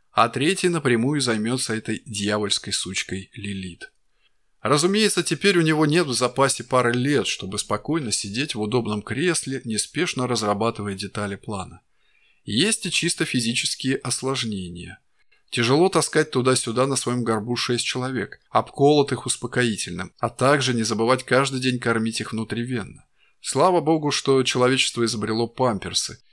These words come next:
иначе со всеми этими адскими существами пришлось бы туго. И так уже в комнату без противогаза не зайдешь. Короче,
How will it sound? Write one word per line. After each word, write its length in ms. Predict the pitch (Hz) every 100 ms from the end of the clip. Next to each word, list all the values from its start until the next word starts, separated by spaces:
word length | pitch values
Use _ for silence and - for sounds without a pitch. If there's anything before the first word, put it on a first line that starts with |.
| _
иначе 400 | - 113 131 127
со 200 | 127 135
всеми 340 | 127 - 139 131
этими 380 | 127 127 120 -
адскими 420 | 127 127 - 113
существами 680 | 113 113 - 117 - 123 139
пришлось 520 | 131 120 - 123 123
бы 160 | 113 131
туго. 480 | - 127 107 104 104 _ _ _ _
И 120 | 123
так 240 | 117 165 165
уже 180 | 143
в 100 | 139
комнату 460 | - 156 127 123 123
без 340 | 113 127 - -
противогаза 640 | - 123 127 131 139 117 101
не 100 | 101
зайдешь. 600 | 113 160 131 95 - _ _ _ _ _ _ -
Короче, 420 | 120 156 -